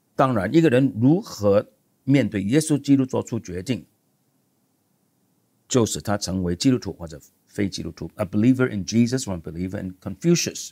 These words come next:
啊，一个决定是让一个人做信仰耶稣基督的信徒，或者信奉孔子的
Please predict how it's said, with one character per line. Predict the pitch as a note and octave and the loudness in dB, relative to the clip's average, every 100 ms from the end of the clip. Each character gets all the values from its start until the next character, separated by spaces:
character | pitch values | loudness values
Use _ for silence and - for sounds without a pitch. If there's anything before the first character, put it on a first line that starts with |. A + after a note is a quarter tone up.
| _ _ _ _ _ _ _ _ | _ _ _ _ _ _ _ _
啊， | F2 E2+ - _ _ | -6 -6 -8 _ _
一 | D3+ | 0
个 | C#3 | 0
决 | - A2+ | 0 0
定 | D3+ A3 B2+ - _ _ | 2 2 2 -6 _ _
是 | - G#2+ | -6 -2
让 | B2 A2 | -2 -4
一 | A2+ | -4
个 | G#2+ | -4
人 | F2 F2 G2+ _ _ _ _ _ | -4 -6 -8 _ _ _ _ _
做 | B2+ F#2+ - _ _ _ | 0 0 -6 _ _ _
信 | - - F3+ D3+ | -8 -2 2 2
仰 | A2 D#2 | 2 -2
耶 | G#2 F3+ | -2 0
稣 | F#3 | 2
基 | F3 F3+ | 2 2
督 | D#3 | 2
的 | |
信 | C3+ D3 A2+ | 0 0 -2
徒， | - D#2 F2+ - - _ _ | -6 -12 -14 -16 -20 _ _
或 | - A2+ | -4 -4
者 | - D#2+ | -2 -8
信 | - G2+ | -4 -6
奉 | F2+ F2 | -6 -10
孔 | D#2 - F#2+ A#2+ | -10 -8 -6 -6
子 | D2 - | -10 -12
的 | F2 | -12